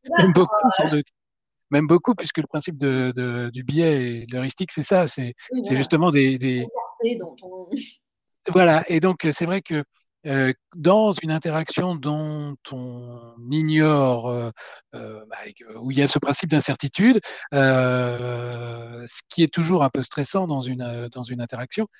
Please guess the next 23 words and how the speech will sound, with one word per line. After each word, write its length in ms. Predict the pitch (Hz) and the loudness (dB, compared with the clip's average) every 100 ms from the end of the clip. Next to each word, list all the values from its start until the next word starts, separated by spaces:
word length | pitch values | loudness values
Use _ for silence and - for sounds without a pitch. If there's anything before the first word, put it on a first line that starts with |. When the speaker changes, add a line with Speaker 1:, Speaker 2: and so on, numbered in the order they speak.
| - | -18
Speaker 2:
c'est 160 | - 143 | -2 0
justement 340 | 147 151 175 185 | 0 0 2 2
de 100 | 139 | 2
ne 80 | |
pas 160 | 139 208 | 2 0
connaître, 420 | 180 196 214 - _ - _ - | 2 2 0 -2 _ -20 _ -6
euh, 680 | 139 135 131 127 127 127 131 - | 0 2 2 0 0 -2 -4 -4
tous 180 | 214 - | -4 -4
ces 540 | - - - 160 139 | -8 -10 -4 -2 0
éléments 260 | 160 170 160 | 2 2 2
contextuels, 840 | - 180 180 - - 165 156 139 135 | 0 -2 -2 -4 0 2 2 0 -6
euh, 680 | 127 120 120 120 120 120 123 | -6 -4 -4 -4 -6 -6 -6
de 120 | 127 | 0
la 100 | 139 | 0
personne 320 | 143 131 151 | 0 -4 -4
à 80 | 123 | -6
qui 300 | - - 123 | -8 -16 -14
il 100 | 117 | -14
en 60 | 110 | -8
parle, 240 | 170 226 | 0 0
du, 160 | 143 135 | 0 0
de 140 | 135 | 4
l'autre, 300 | 165 226 - | 6 6 2